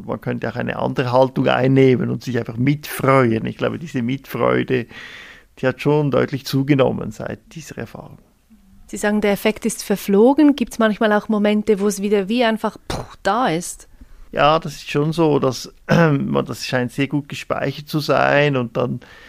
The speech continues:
Speaker 1: ich weiß gerade letztes Mal so an einer Wanderung und war alles so grün und schön und weit und offen und dann haben wir das Gefühl, dass, ja, man hat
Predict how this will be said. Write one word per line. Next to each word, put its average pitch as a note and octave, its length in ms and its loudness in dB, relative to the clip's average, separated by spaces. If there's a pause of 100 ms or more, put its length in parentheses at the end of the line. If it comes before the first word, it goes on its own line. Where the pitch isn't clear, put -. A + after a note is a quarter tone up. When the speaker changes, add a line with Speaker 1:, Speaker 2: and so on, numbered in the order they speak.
(180)
Speaker 1:
ich - 60 -20
weiß - 240 -16
gerade - 220 -12
letztes - 200 -10
Mal C3 160 -4
so B2+ 80 -8
an C3+ 120 -4
einer B2+ 180 -6
Wanderung C#3+ 800 2
und B2+ 160 0
war - 120 -8
alles - 240 -10
so B2+ 120 -10
grün C3 440 -2
und B2+ 140 -12
schön C3+ 420 -2
und - 120 -8
weit - 340 -4
und - 100 -10
offen B2+ 460 -4
und B2+ 160 -6
dann C3+ 180 -2
haben D3 120 -4
wir C#3+ 80 -2
das - 120 -12
Gefühl, C#3 440 -2
dass, C3+ 320 -4 (640)
ja, C#3 180 -2
man C#3+ 160 2
hat C3 140 -2